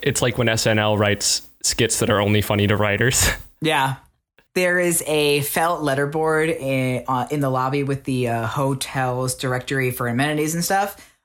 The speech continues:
Speaker 2: Uh, it's located between the two broken elevators, and, uh, missing letters have fallen to the bottom of the board that spell "You are doomed."
Speaker 1: Ah.
Speaker 2: Uh, and, uh, there are folded up notes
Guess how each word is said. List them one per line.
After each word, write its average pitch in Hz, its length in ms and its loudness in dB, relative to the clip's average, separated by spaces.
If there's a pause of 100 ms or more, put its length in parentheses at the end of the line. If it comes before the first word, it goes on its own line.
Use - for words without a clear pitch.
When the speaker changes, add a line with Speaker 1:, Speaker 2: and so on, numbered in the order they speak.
(100)
Speaker 2:
Uh, 139 200 0
it's 151 180 0
located 165 340 0
between 165 300 0
the 143 80 0
two 143 260 0
broken 135 360 -2
elevators, 185 680 2 (140)
and, 139 400 2
uh, 127 240 0
missing 151 460 0
letters 135 640 0 (320)
have 131 220 0
fallen 147 400 0
to 139 60 -4
the 143 80 0
bottom 151 340 0
of 131 140 -2
the 135 60 0
board 127 380 -2
that 139 80 0
spell 135 380 0
"You 139 500 2
are 131 280 0
doomed." 123 640 -2
Speaker 1:
Ah. 175 1000 4 (460)
Speaker 2:
Uh, 156 400 2 (160)
and, 151 460 0 (220)
uh, 127 560 0
there 156 240 0
are 151 160 0
folded 220 340 0
up 214 140 -2
notes 180 500 0